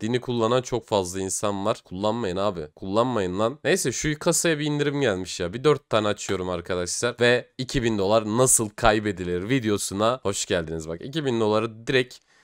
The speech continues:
direkt kaybettik yani. Şey yok yani bak gördün mü?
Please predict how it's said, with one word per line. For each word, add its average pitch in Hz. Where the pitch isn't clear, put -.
direkt 190
kaybettik 92
yani. 87
Şey 143
yok 160
yani 98
bak 90
gördün 180
mü? 95